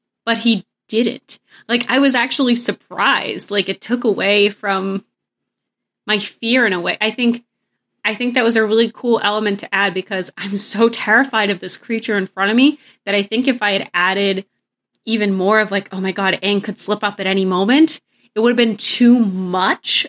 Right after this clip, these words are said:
fear. But to show Aang be pretty level-headed throughout, like, he only loses it, like, one moment, and then he turns it right back on. It's like, "Thank you very much."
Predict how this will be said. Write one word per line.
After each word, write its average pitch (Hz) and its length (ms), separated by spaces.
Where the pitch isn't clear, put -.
fear. 320 580
But 240 220
to 240 100
show 233 480
Aang 220 480
be 233 400
pretty 240 300
level-headed 214 560
throughout, 226 260
like, 214 220
he 240 120
only 269 180
loses 226 420
it, 226 120
like, 208 180
one 208 300
moment, 214 480
and 202 80
then 208 80
he 208 100
turns 214 300
it 202 80
right 202 180
back 190 220
on. 202 140
It's 208 100
like, 185 140
"Thank 208 320
you 247 240
very 190 340
much." - 640